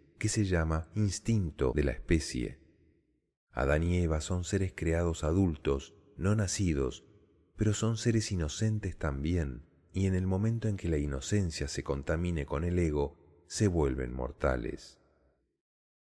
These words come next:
¿Qué fue antes, el huevo o la gallina? Filosóficamente la respuesta es la gallina, porque primero los seres son creados adultos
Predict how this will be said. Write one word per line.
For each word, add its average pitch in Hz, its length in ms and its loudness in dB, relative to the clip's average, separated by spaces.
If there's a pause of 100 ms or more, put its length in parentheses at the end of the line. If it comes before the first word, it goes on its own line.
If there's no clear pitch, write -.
(520)
¿Qué 139 140 0
fue 101 340 0
antes, 64 720 -2 (220)
el 78 200 -2
huevo 120 500 4
o 85 120 2
la 71 100 2
gallina? 67 560 -4 (1900)
Filosóficamente 107 880 2
la 85 120 4
respuesta 78 580 0
es 73 400 -2
la 76 160 -2
gallina, 67 680 0 (340)
porque 95 320 2
primero 104 540 0
los 98 200 -2
seres 85 280 -2
son 82 200 -4
creados 80 600 2
adultos 76 800 0